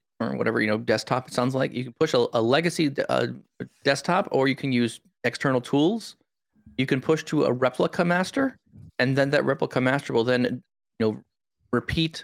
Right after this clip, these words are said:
or rebuild or build additional data sets. Will scale out that data model for multiple users. I think this is a really interesting feature here. What do you guys think about it?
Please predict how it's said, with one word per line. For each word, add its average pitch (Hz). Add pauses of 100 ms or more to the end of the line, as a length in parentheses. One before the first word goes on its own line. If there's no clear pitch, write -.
or 113
rebuild 139
or 110
build 123
additional 131
data 123
sets. 110
Will 110
scale -
out 139 (120)
that 110
data 139
model 113 (340)
for 127
multiple 120
users. 127 (800)
I 180
think 180
this 156
is 123
a 123
really 127
interesting -
feature 113
here. 85 (600)
What 165
do 190
you 190
guys -
think 107
about 87
it? 65